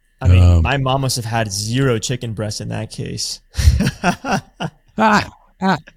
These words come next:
Speaker 2: All right. That's the line. That's the
Speaker 1: <laughs>
Speaker 2: line of the hour.
Speaker 1: Hey, come on.
Speaker 2: All
Speaker 1: That
Speaker 2: right.
Speaker 1: was, that was, you line that you gave me the alley-oop. That was way too easy. Come on. <laughs>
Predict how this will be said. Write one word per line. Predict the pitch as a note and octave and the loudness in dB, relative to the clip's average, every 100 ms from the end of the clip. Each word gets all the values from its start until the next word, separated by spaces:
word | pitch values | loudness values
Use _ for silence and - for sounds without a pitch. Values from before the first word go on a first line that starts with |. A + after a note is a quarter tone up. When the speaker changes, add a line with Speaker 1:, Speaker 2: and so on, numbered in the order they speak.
| D3 C#3+ B2 _ _ - - - _ _ | -2 -2 -4 _ _ -14 -14 -16 _ _
Speaker 2:
All | B2 D3 D3+ D3+ | -4 2 4 4
right. | A#2+ G2 - - _ | 2 -2 -6 -8 _
That's | - D3 - | -4 -2 0
the | A#2+ | -2
line. | A#2+ A#2 A#2+ A#2 F3+ - | 0 0 -2 -2 -2 0
That's | G3 D3+ D#3 E3 | 2 2 2 2
the | D3+ | 4
Speaker 1:
<laughs> | B2 | 4
Speaker 2:
line | B2 A#2+ A2+ | 4 4 4
of | G#2+ | 4
the | G#2 G2 | 4 2
hour. | F#2+ F#2 | 0 2
Speaker 1:
Hey, | F3+ | 2
come | B2+ G#2 | 2 0
on. | F3 | 2
Speaker 2:
All | E3 | 4
Speaker 1:
That | E3+ | 4
Speaker 2:
right. | |
Speaker 1:
was, | G3+ F3+ | 2 -2
that | - F3+ | -2 0
was, | F#3 C#3+ | 0 -4
you | E3+ F#3 | -4 -2
line | F#3+ F3+ E3+ | 0 -2 -4
that | C#3 E3 | -4 -4
you | E3+ | -4
gave | D3 F3+ | -4 -4
me | F3 | -4
the | D#3 D#3 | -2 0
alley-oop. | D3 C#3 C3+ B2 | 0 0 -2 -2
That | C3 | -4
was | B2 | -2
way | B2+ C3+ C3 | -4 -4 -4
too | B2+ C3 | -4 -4
easy. | A#2+ A#2 G#2+ G#2+ | -4 -4 -6 -6
Come | D3 B2+ | -6 -6
on. | B2 F3+ - D3+ - | -6 -8 -6 -8 -4
<laughs> | - | -4